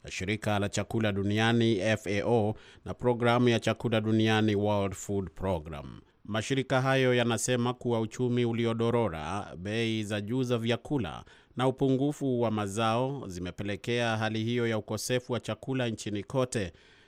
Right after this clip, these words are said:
na hali ya njaa iliyokumba kaunti mbili katika jimbo la Unity.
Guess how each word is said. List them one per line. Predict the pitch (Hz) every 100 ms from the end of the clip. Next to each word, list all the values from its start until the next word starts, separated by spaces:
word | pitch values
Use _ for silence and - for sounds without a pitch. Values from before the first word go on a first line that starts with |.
| _
na | - 87
hali | 80 110 113
ya | 113
njaa | 107 104 117 123 127
iliyokumba | 117 113 107 - 131 127 120 113
kaunti | 110 117 113 110 110
mbili | 107 135 113 98 117
katika | 110 104 104 104
jimbo | 107 117 107
la | 104 104
Unity. | 110 107 98 - 92 76 73